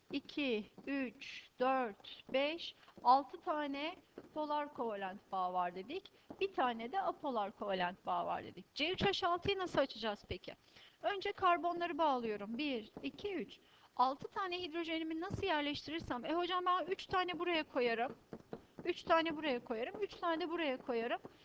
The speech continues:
Yerleştirim dersen karbonları kontrol etmen lazım. Bu dört bağ yapmış. Bu da dört bağ yapmış ama bu karbonum iki bağ yapmış. Karbonlar hep dört bağ yapacak.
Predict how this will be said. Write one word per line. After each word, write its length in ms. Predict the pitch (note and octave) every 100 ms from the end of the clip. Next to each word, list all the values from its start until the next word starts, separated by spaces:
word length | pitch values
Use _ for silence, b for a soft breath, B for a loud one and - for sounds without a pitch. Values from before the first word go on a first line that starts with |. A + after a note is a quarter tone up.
| B
Yerleştirim 840 | C4 D4+ E4 F4 - F4+ F4 F4
dersen 500 | F#4 G#4 G#4+ C#4 C#4+ - b b b
karbonları 520 | - D#4 D4+ E4+ F#4
kontrol 360 | G#4+ G4+ F#4 G4
etmen 360 | F4 - A#3+ G#3+
lazım. 320 | G3+ G#3 A#3+
Bu 120 | D4+
dört 280 | F4 F4+ -
bağ 160 | F4+
yapmış. 580 | F#4 F#4+ F4 B3 - - - B B -
Bu 120 | C#4+
da 140 | F#4+ F#4
dört 260 | E4 E4
bağ 160 | C4+ C4
yapmış 380 | B3+ B3+ G#4 D4+
ama 220 | E4 D4+
bu 80 | G4+
karbonum 460 | G#4 F#4+ F#4 G#4
iki 260 | F#4 - A4
bağ 140 | G#4
yapmış. 460 | F4 B3 G#3+ F3 - b b
Karbonlar 560 | - D4 D4+ F4+ F#4 F#4+
hep 260 | A#4 G4
dört 280 | D#4+ F#4+ -
bağ 140 | B3+ A3+
yapacak. 520 | G#3+ G#3+ E4+ A#4